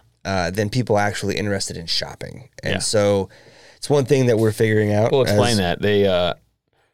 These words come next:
Speaker 2: they gave them something to do for the day.
Speaker 1: Right. Yeah. Th-, that's,
Speaker 2: They
Speaker 1: that's
Speaker 2: didn't come there to buy shit.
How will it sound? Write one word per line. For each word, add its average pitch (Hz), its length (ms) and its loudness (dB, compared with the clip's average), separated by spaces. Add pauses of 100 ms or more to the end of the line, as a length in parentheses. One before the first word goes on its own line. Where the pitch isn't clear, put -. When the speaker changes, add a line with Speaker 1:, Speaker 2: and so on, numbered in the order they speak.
(800)
Speaker 2:
they 104 340 0
gave 117 260 0
them 110 160 0
something 101 320 -4
to - 140 -10
do 87 140 -4
for 85 160 -12
the - 100 -12
day. - 280 -10
Speaker 1:
Right. 151 340 0
Yeah. 104 240 0
Th-, 67 100 -8
that's, 113 340 0
Speaker 2:
They - 120 2
Speaker 1:
that's 117 80 2
Speaker 2:
didn't 117 140 -2
come 120 160 0
there 110 100 2
to 95 80 0
buy 82 220 -2
shit. - 280 -12